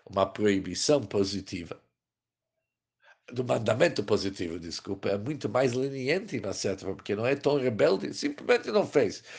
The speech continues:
Não que ele foi fazer contra, ele não fez aquilo que deveria. Mas mesmo assim, e ainda mais quando se trata sobre o estudo da Torá, é tão difícil cumprir essa mitzvah como que precisa,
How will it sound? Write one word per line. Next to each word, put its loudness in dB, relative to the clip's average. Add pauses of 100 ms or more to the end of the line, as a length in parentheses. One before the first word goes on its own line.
(180)
Não -2
que -6
ele -2
foi -2
fazer -6
contra, -6 (140)
ele -2
não -10
fez 2
aquilo 2
que -2
deveria. 0 (340)
Mas 6
mesmo 4
assim, 0 (380)
e 0
ainda 2
mais 2
quando -8
se -8
trata 0
sobre -8
o -8
estudo -4
da -4
Torá, -2 (480)
é 6
tão 2
difícil -2
cumprir 0
essa 0
mitzvah 2
como -6
que -6
precisa, -2